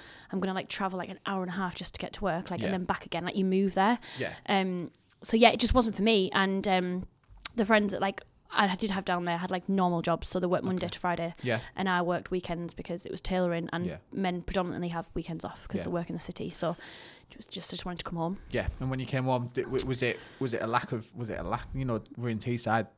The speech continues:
Speaker 2: there's always talk of there's a bit of a lack of jobs. And did you, did that spur you on to create it, or did you always have the idea in mind to just open up your, uh, your nice
Speaker 1: Yeah,
Speaker 2: little
Speaker 1: well,
Speaker 2: shop?
Speaker 1: um, I came back, it was a recession when it started. So
Speaker 2: Okay.
Speaker 1: like, I started in, like, the,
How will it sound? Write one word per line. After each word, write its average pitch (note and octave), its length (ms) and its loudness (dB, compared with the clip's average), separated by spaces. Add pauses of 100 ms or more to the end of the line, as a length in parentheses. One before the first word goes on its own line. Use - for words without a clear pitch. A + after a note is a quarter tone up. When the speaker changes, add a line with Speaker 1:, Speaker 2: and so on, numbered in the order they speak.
(100)
Speaker 2:
there's - 340 -6 (540)
always A2 220 0
talk G2+ 280 0
of G2 80 -10
there's G2+ 220 -8
a G#2 80 -6
bit G2+ 140 -4
of F2 80 -6
a G#2 40 -4
lack G2+ 280 -2
of G#2+ 100 -10
jobs. - 420 -4
And G2+ 220 -4
did A2 180 -4
you, G#2 120 -4 (160)
did G#2+ 160 -4
that - 160 0
spur - 180 -2
you A2+ 120 2
on A#2 80 -2
to A2+ 100 -8
create B2 260 -2
it, C3 140 0
or A#2+ 80 0
did A2+ 240 -8
you A2+ 100 -2
always A2 200 0
have A2 140 -10
the G#2+ 120 -4
idea G2+ 240 -6
in F#2 80 -8
mind G#2 220 -8
to - 60 -18
just - 200 -18
open - 180 -10
up - 100 -14
your, G2+ 200 -6
uh, G2 180 -6 (180)
your A#2+ 120 -4
nice G#3+ 160 0
Speaker 1:
Yeah, D4 140 8
Speaker 2:
little A#3 180 8
Speaker 1:
well, - 80 0
Speaker 2:
shop? - 80 8
Speaker 1:
um, A#3+ 160 8
I - 40 0
came C4+ 220 8
back, B3+ 220 6
it A3 60 4
was A3 140 2
a A3+ 60 2
recession G#3 420 4
when G3 100 2
it - 100 -6
started. - 560 0
So G#3 120 2
Speaker 2:
Okay. F3+ 100 4
Speaker 1:
like, F#3 100 0
I - 20 -4
started - 460 0
in, F3 80 -6
like, F3 260 -8
the, F#3 80 -12